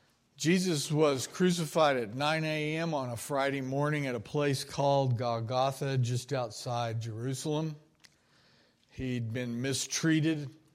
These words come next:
and even beaten up during what was a very,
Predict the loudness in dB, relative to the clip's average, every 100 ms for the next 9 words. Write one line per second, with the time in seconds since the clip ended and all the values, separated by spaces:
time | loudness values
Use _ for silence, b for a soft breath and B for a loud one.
0 | -18 -12 -8 -6 -6 -6 -6 -4 -6 -6
1 | -4 -2 -4 -6 -20 _ _ _ b b
2 | b b b b b b b b b 0
3 | 4 6 6 4 4 2 2 4 4 4
4 | 4 4 2 -4